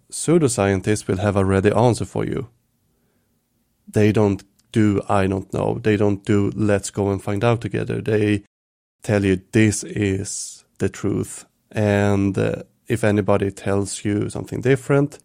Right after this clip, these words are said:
well, uh, they are not correct.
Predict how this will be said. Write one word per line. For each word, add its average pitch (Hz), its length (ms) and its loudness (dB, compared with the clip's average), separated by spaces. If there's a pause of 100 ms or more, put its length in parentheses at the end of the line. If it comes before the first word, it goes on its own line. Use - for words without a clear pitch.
(160)
well, 98 680 0
uh, - 240 -6 (260)
they 101 140 0
are 104 320 -2 (500)
not 104 360 -4
correct. - 480 -6